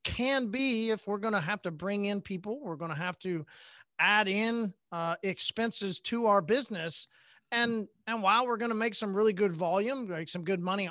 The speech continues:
off of the cars that we're doing at the dealerships, um, the, the, the idea that we can just float payroll, well, it might not always happen that way.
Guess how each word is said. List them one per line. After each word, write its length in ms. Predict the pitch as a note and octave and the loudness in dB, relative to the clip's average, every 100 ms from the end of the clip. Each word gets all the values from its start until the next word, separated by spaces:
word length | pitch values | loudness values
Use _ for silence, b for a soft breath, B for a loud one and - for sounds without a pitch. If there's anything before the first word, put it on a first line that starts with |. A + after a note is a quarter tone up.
| - | 0
off 300 | E3 B3+ - | 4 4 2
of 160 | F#3 | -6
the 80 | D#3+ | -6
cars 400 | - G3 F#3 F#3+ | -2 0 0 0
that 120 | F3+ | -6
we're 100 | F3 | -8
doing 360 | D#3+ F#3 G3+ F3+ - | -6 -4 -2 -4 -2
at 240 | F3+ B3 | 0 0
the 100 | G3+ | -2
dealerships, 840 | E3 F#3 E3+ D#3+ - F3+ E3 - - b b b _ | -6 -6 -8 -8 -8 -6 -6 -10 -14 b b b _
um, 480 | F3 F3+ F3+ F3+ E3 - b b | 2 4 4 2 -2 -8 b b
the, 540 | D3+ G3 G3+ G3 F#3+ - | -2 2 4 2 0 -4
the, 260 | F3+ G3 F3+ - _ | 0 2 2 0 _
the 180 | E3+ G3+ | -4 0
idea 520 | G3+ G#3+ F3+ A#3+ C4 | 2 2 0 2 2
that 300 | A3 G3+ G3 F3+ _ - | 4 2 2 -2 _ -6
we 160 | F#3+ G3 | -2 -2
can 140 | G3+ | -2
just 240 | F3+ - | -2 -4
float 400 | - - A#3 G#3+ | -6 2 4 4
payroll, 760 | - A#3+ C#4+ A#3+ F3 E3 E3 - _ - | 2 -4 -2 -2 -2 -2 -4 -6 _ -4
well, 340 | G3 G#3+ G#3+ - - | 2 4 2 -4 -6
it 120 | G3+ | -4
might 280 | A3 C#4 C#4 | -2 -2 0
not 240 | A#3+ G#3 - | 2 0 0
always 440 | F3+ A3 A3 G#3 | 2 2 2 0
happen 480 | - A3+ C#4 D4+ E3 | 0 0 0 -2 -6
that 220 | D#3+ D#3 | -4 -4
way. 360 | D#3+ D#3+ D#3+ D3+ | -4 -4 -4 -6